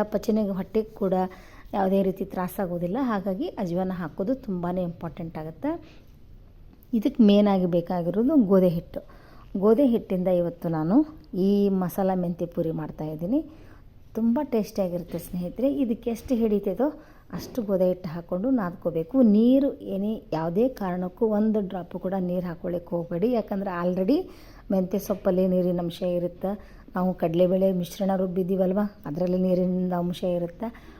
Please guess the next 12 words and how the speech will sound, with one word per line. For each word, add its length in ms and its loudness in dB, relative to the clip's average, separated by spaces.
ಹಾಗಾಗಿ 520 0
ಅಷ್ಟನ್ನೇ 580 2
ಚೆನ್ನಾಗಿ 440 -2
ಕಲಸಿ 440 -2
ಕಲಸಿ 520 -4
ಹಿಟ್ಟನ್ನು 380 -2
ನಾದ್ಕೋಬೇಕು 640 -2
ಸ್ನೇಹಿತರೆ. 720 -6
ಉಪ್ಪು, 520 -4
ಜೀರಿಗೆ, 580 0
ಅರಿಶಿಣ 300 -4
ಪುಡಿ, 220 2